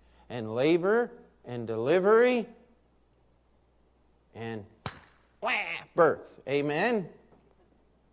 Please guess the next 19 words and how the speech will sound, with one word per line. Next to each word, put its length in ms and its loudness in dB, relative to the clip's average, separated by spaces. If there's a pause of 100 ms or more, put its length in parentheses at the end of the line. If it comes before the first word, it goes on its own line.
(420)
Now, 140 -6
they 100 -4
really 300 -4
don't 240 -12
slap 400 -8
the 80 -8
babies 420 -12
to 100 -20
make 200 -14
them 160 -16
cry. 360 -10
They 220 -14 (260)
normally 480 -10
do 200 -12
that 200 -10
on 160 -12
their 240 -12
own. 220 -14
Amen? 480 -10